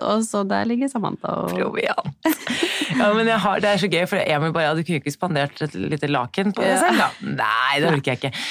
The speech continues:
Speaker 1: Jeg tok for lang tid.
Speaker 2: Eh, men det er, <laughs> det tok for lang tid. Så jeg
Speaker 1: Mm.
Speaker 2: har da en liten bok og ørepropper, og så lukker jeg liksom, vi har jo et, en liten gang, og så er det et soverom til Magnus og
Speaker 1: <laughs>
Speaker 2: vårt soverom, så jeg lukker jo begge dørene,
Speaker 1: Du er
Speaker 2: da.
Speaker 1: veldig søt når du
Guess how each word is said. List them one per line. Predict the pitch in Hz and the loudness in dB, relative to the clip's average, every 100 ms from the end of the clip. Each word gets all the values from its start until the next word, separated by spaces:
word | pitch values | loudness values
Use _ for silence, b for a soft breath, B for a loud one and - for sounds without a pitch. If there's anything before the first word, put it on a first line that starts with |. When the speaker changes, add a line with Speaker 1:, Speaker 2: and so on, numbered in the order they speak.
| - | -4
Speaker 1:
Jeg | 185 | -2
tok | 196 | 0
for | 190 | 2
lang | 185 180 | 4 4
tid. | 180 | 4
Speaker 2:
Eh, | 180 175 - | 2 2 0
men | 202 196 | 0 2
det | 165 | 2
er, | - - 196 | 0 0 0
<laughs> | 160 | -2
det | 147 | -2
tok | 143 - | -4 -4
for | 139 | -6
lang | 123 | -4
tid. | 147 - | -4 -4
Så | - | 0
jeg | 196 | 2
Speaker 1:
Mm. | 180 | 4
Speaker 2:
har | 160 165 | 2 2
da | 143 | 2
en | 123 151 | 2 0
liten | 143 139 | 0 0
bok | 139 135 | 0 0
og | 143 | 0
ørepropper, | 156 127 123 139 - 285 | 2 0 -2 -4 -2 0
og | 262 | 0
så | 214 | 0
lukker | 202 - - 135 | 0 -2 -2 0
jeg | 143 | -2
liksom, | 135 147 | -2 0
vi | 147 | 2
har | 143 139 | 2 -2
jo | |
et, | - | -4
en | - 147 143 | -2 -2 -2
liten | 135 139 | 0 0
gang, | 139 143 147 139 | 2 2 2 0
og | 127 | -2
så | 127 117 | -2 -2
er | |
det | 127 - | -4 -6
et | |
soverom | - 143 107 120 | -4 -2 0 -2
til | 117 127 | 0 0
Magnus | 117 120 127 240 | 0 -2 2 2
og | - | 2
Speaker 1:
<laughs> | 127 | 0
Speaker 2:
vårt | 123 - | -2 -2
soverom, | 139 117 127 123 | -2 0 -2 0
så | 143 | 0
jeg | 156 | 0
lukker | 151 202 143 | -2 -2 0
jo | |
begge | 151 139 131 | 0 0 0
dørene, | 151 139 120 | 2 2 2
Speaker 1:
Du | 180 | 0
er | 147 | 0
Speaker 2:
da. | 147 | 0
Speaker 1:
veldig | 165 165 | 0 -6
søt | - 151 147 175 | -4 -6 -4 -6
når | 165 | -4
du | 165 160 | -4 -4